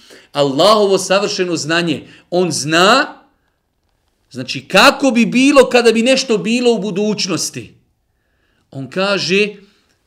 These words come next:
oni bi poželjeli da se vrate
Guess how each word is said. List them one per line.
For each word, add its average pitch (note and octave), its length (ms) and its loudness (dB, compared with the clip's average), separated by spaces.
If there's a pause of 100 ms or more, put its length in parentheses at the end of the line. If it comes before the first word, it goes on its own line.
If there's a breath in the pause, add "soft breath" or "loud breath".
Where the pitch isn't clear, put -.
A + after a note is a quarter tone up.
(220)
oni G#3 280 2
bi G3+ 200 -4
poželjeli A3 840 2
da D3+ 80 -6
se G3+ 180 2
vrate G#3 520 0